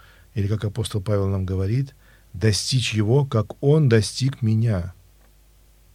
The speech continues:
Чем достиг меня Христос? Любовью Своею. Явлено нам это крестом, служением Его, а,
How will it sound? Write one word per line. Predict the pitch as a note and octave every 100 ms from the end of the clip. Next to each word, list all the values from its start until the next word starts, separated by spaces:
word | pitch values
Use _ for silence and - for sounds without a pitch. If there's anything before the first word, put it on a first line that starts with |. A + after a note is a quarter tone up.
| -
Чем | - D#3
достиг | A2+ A2 A#2 A2
меня | G#2
Христос? | G2 G2 - E2+ - - _ _ _ _ _ _ _ -
Любовью | F2 E2 F#2 G2
Своею. | A2+ - G#2+ G#2 A2 A2+ _ _ -
Явлено | F#2+ A2+ A#2+ A2
нам | G2+ F#2+
это | F2+
крестом, | - F#2 - A2 A#2+ C3+ _ _ _ _ _ _ _ -
служением | - G2 G#2 A#2+ B2+ A#2
Его, | G#2+ G#2 G#2+ - _ _ _ _ _ - - - _ -
а, | G2 F#2